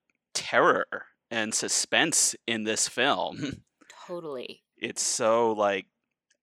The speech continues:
Speaker 1: ominous for most of it. There's, they're really effectively musically and through Spielberg's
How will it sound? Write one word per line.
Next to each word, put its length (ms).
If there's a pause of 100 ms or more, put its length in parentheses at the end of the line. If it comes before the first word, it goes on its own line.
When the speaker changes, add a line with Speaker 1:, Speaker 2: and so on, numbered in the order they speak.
(120)
Speaker 1:
ominous 920
for 200
most 340
of 100
it. 240
There's, 580
they're 140
really 520
effectively 640
musically 880 (500)
and 380 (280)
through 140
Spielberg's 560